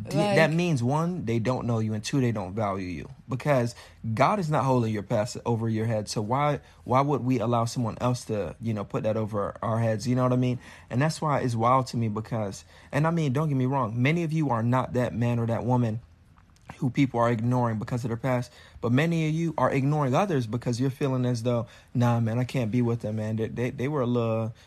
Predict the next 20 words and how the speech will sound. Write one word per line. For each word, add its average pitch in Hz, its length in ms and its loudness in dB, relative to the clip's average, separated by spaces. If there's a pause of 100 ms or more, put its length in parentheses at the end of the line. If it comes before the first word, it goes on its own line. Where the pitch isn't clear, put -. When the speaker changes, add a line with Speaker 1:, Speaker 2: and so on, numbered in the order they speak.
(140)
Speaker 1:
loose 131 300 2
cannon. 135 420 0
Like, 107 220 -2
mama 127 260 0
was 123 140 0
a 113 60 -2
Rolling 123 320 0
Stone, 131 320 -2
daddy 127 160 0
was 123 120 -2
a 120 40 -2
Rolling 117 200 -2
Stone, 113 220 -6
whatever." 127 400 0 (320)
You 131 120 2
don't 127 180 0
want 120 260 0 (180)
that 127 260 -2
to 120 100 -6
be 120 420 0